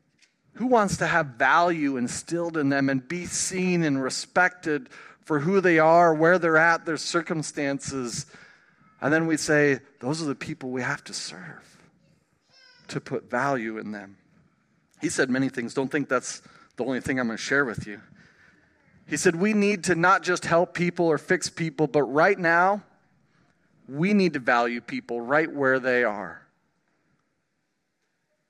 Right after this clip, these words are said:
He introduced this concept I'd never heard before. He said, "Jesus is the one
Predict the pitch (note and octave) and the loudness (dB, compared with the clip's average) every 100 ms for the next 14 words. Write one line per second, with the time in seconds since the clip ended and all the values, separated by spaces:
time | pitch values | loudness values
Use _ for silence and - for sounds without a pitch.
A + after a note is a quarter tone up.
0 | _ _ E3 F#3 F#3 E3 D3+ D#3+ - E3 | _ _ 0 0 2 0 2 0 0 -4
1 | - D#3 C#3+ - C#3 C#3 C3+ D3 C3+ B2 | 0 0 2 0 -2 0 0 0 0 0
2 | D#3 C#3+ C#3+ D3+ C#3 C#3 - D3 C3 F#3+ | 0 0 -2 0 0 0 -4 -6 -2 0
3 | F#3 G3 - D#3+ D3 D3 E3+ F3+ | 0 -2 -2 -2 0 2 4 2